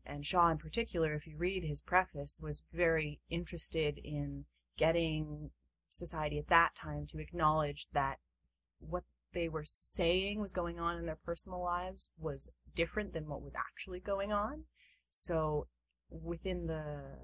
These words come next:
sort of framework of a farce, he's, I think, trying to turn that on its head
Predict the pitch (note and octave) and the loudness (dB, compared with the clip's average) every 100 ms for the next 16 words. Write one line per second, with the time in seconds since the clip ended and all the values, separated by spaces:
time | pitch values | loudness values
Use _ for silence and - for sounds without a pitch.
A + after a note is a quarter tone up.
0 | - - - D#3 - - F3+ G#3 D3 B2 | -14 -8 -8 -8 -8 -2 -2 0 -4 -4
1 | - D3+ - - F3+ E3+ - - - - | -8 -12 -14 -2 6 6 6 -2 -4 0
2 | - - F3 D#3 D3+ - _ - - F3 | 0 -2 -6 -4 -2 -4 _ -10 -4 -4
3 | D#3+ _ _ _ - - F3+ D#3 - F#3 | -6 _ _ _ -14 -6 -4 -4 -6 -4
4 | E3+ D#3 C3+ C3+ - - F3 D3 C3+ C3+ | 0 2 2 0 -6 -6 -2 -2 -2 -8